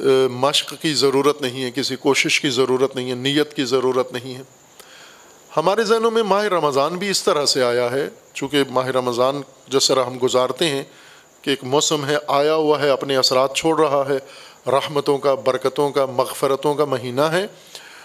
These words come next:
और ये रहमत तो बरसनी बरसनी है हमारे ऊपर, हम जिस हालत में भी हों। ये तसव्वुर एक अपना ठीक कर लें हम कि ऐसे नहीं है। माह मुबारक रमज़ान में खुदावंद तबारक व तआला ने जो एहतमाम किया है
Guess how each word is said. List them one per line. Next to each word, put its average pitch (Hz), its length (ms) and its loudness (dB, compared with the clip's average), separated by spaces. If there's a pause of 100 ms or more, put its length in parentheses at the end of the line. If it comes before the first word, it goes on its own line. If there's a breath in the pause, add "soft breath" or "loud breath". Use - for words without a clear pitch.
(280 loud breath)
और 143 400 0
ये 170 100 2
रहमत 165 440 0
तो 160 60 2
बरसनी 156 580 0
बरसनी 147 440 0
है 131 120 2
हमारे 127 360 0
ऊपर, 131 460 0 (380 loud breath)
हम 180 200 0
जिस 170 300 0
हालत 135 380 2
में 151 140 0
भी 151 120 0
हों। 120 220 -4 (560 loud breath)
ये 185 220 0
तसव्वुर 196 480 0
एक 165 120 -4
अपना 165 240 0
ठीक - 340 -4
कर 127 180 0
लें 127 160 0
हम 135 280 -4 (380 loud breath)
कि 165 80 2
ऐसे 165 260 0
नहीं 127 320 -4
है। 87 220 -14 (640 loud breath)
माह 190 280 0
मुबारक 147 480 2
रमज़ान 135 540 2
में 165 180 -2
खुदावंद 131 500 2
तबारक 123 340 0
व 127 60 0
तआला 131 400 0
ने 139 200 -4 (380 loud breath)
जो 139 180 2
एहतमाम 147 560 0
किया 139 280 0
है 120 220 -2